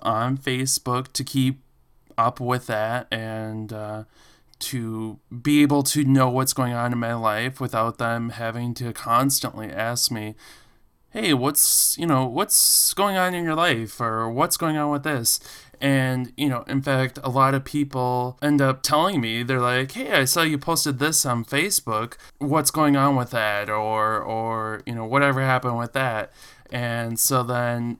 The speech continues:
you know, I can tell 'em, "Oh, you know, this happened or that happened," and, uh, then they don't have to, uh, uh, sit there and worry or wonder, I guess, uh, you know, what, what's going on in my life, um,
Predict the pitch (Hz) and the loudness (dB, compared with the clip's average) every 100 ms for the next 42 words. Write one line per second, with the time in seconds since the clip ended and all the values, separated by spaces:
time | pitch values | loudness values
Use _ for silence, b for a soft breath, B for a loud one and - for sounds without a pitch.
0 | - 123 120 - 120 143 131 147 143 135 | -4 0 0 0 -2 0 4 4 4 2
1 | 185 196 151 135 147 120 123 151 139 123 | 4 6 6 2 0 0 -2 -2 0 0
2 | 120 120 127 120 123 117 110 127 135 127 | -2 -2 -4 -4 -4 -4 -2 0 0 0
3 | 123 117 123 120 123 B B B - 127 | -2 -4 -4 -6 -8 B B B -4 -2
4 | 123 120 117 113 107 107 104 113 123 120 | 0 0 -2 -2 -2 -2 -4 -4 -2 -2
5 | 113 117 117 120 113 117 113 - 113 113 | -2 -2 -2 -2 -4 -4 -8 -8 -6 -4
6 | 110 107 107 - B B B B 113 107 | -4 -4 -4 -8 B B B B -8 -8
7 | - - - 143 135 120 113 127 123 120 | -10 -6 -4 -2 -2 -2 0 2 2 0
8 | 123 123 110 110 110 123 147 127 127 135 | -4 -4 -4 -4 0 4 4 4 0 -2
9 | 110 117 123 127 120 110 107 101 95 101 | -4 -6 -4 -4 -2 -4 -4 -8 -8 -10
10 | - - 78 117 120 113 - 92 123 131 | -8 -8 -8 -4 -2 -2 -4 -8 -2 -2
11 | 123 - - 135 127 120 113 117 131 110 | 0 -2 2 2 2 -2 0 0 0 -2
12 | 107 123 - B B B 117 113 110 107 | -2 -8 -12 B B B -6 -4 -6 -10